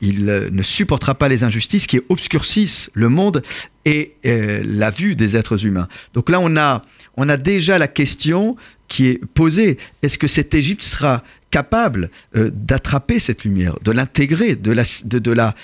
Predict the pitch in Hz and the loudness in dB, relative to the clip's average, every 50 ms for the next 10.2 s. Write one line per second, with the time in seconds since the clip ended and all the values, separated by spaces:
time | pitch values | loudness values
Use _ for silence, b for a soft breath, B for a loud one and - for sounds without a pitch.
0 | B B B - 101 110 107 107 107 104 101 101 98 95 92 92 95 92 - - | B B B -8 -2 -2 0 0 2 0 0 0 0 -2 -2 -4 -6 -8 -10 -10
1 | 104 101 127 123 123 120 110 110 143 139 143 202 170 143 131 - 135 110 - - | -4 0 2 2 2 2 2 2 0 0 0 0 0 0 -2 -2 0 0 0 0
2 | 180 - 143 - - - 127 117 131 156 156 151 - - 147 - - 190 202 180 | 0 -2 -2 -2 0 0 0 2 0 0 0 -2 -2 -2 0 0 2 2 2 0
3 | 151 - - 202 180 170 - - 208 202 - - B B B B B B B - | 0 0 0 0 0 0 0 2 0 0 0 -2 B B B B B B B 0
4 | 120 120 - - - - 202 - 208 196 160 196 208 - - 160 143 127 147 151 | 2 2 0 -2 -2 -2 -2 0 0 0 0 0 0 0 0 0 2 2 2 0
5 | - - - - 196 - - 147 139 - 156 143 - 170 165 147 123 127 110 120 | 0 0 0 0 0 2 2 0 2 2 0 0 2 2 0 2 2 0 0 0
6 | 147 139 123 - - 151 135 120 - 127 - - - 131 - 123 104 92 110 104 | 0 0 0 0 0 0 0 2 0 -4 -4 -2 -2 -2 0 0 0 2 2 2
7 | 104 147 180 214 - - B B B B - - - 175 156 151 143 - - 175 | 2 2 2 0 -2 -6 B B B B -2 0 2 2 2 0 0 0 0 0
8 | 190 196 190 - - 160 - - - 123 - - 147 156 180 196 B B B B | 0 0 -2 -2 -4 -4 -2 -2 -6 -6 -2 0 2 2 2 0 B B B B
9 | B B - 120 120 120 113 113 - 98 - 107 131 135 120 127 139 127 - - | B B 0 2 4 4 4 4 2 2 2 2 0 0 2 0 -2 -2 -2 0
10 | - 147 151 147 | 0 2 2 2